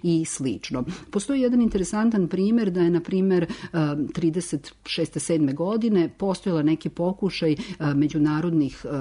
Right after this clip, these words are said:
organizacija da destabilizuju situaciju u Jugoslaviji i da, m, plasiraju informaciju o nekim velikim epidemijama koje su vladale na, na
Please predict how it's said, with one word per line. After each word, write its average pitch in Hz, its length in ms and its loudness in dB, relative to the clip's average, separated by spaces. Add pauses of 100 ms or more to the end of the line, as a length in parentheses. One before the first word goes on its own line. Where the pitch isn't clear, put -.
(520)
organizacija 143 800 -2
da 165 120 2
destabilizuju 160 800 2
situaciju 139 640 -4
u - 20 -2
Jugoslaviji 127 760 0 (260)
i 208 200 2
da, 165 400 -2
m, 165 300 -2 (140)
plasiraju 185 440 0
informaciju 156 640 0
o 147 40 4
nekim 151 260 0
velikim 151 400 0
epidemijama 139 680 0
koje 135 200 -4
su 147 120 -8
vladale 139 460 0
na, 127 360 0
na 131 200 -2